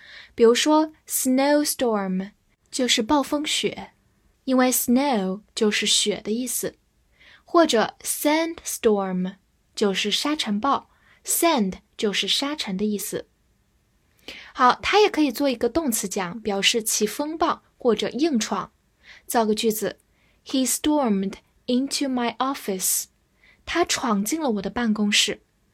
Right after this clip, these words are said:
就像暴风雨一样直接进来啊。好，我们慢慢来读。He stormed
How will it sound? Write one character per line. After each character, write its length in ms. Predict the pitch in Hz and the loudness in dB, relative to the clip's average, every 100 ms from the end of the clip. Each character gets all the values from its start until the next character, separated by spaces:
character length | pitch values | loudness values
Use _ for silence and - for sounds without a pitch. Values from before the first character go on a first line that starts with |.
| - - - | -20 -20 -2
就 120 | 247 | 0
像 260 | 240 226 | 2 0
暴 180 | 220 330 | 4 4
风 220 | 233 285 294 | 4 0 0
雨 120 | 220 | -2
一 120 | 190 | -2
样 200 | 202 190 | -4 -4
直 240 | - 202 | -4 -2
接 160 | 208 262 | -2 -4
进 200 | 254 254 | -4 -4
来 120 | 196 | -6
啊。 300 | 165 165 - _ _ - - - | -6 -10 -12 _ _ -20 -20 -20
好， 240 | - 226 226 | -2 2 2
我 160 | 220 | 4
们 100 | 202 | 4
慢 140 | 220 254 | 4 4
慢 160 | 240 | 2
来 160 | 214 190 | 0 -2
读。 320 | 190 190 208 _ _ _ _ _ _ _ _ _ _ | -6 -8 -10 _ _ _ _ _ _ _ _ _ _
He 600 | - 311 247 202 202 220 _ _ | 0 2 4 2 0 -4 _ _
stormed 840 | - - 285 277 214 190 190 185 | -6 -2 2 2 2 0 -2 -6